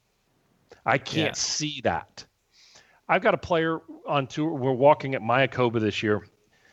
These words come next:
Speaker 1: and, um, he tells me something brilliant. He goes, "Hey, Brett," he goes,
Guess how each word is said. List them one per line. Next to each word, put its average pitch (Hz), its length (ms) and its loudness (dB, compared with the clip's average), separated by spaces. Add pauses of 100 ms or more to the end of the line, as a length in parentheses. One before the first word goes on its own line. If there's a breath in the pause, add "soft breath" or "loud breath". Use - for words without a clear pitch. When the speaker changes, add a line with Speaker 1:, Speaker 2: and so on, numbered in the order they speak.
(200 soft breath)
Speaker 1:
and, 110 320 0 (180)
um, 104 380 2 (880)
he 131 120 -2
tells 127 260 2
me 120 80 -2
something 113 340 -2
brilliant. 110 340 0
He 104 60 -2
goes, 98 300 0
"Hey, 120 460 2
Brett," 117 240 -2
he 113 60 -4
goes, 104 280 -4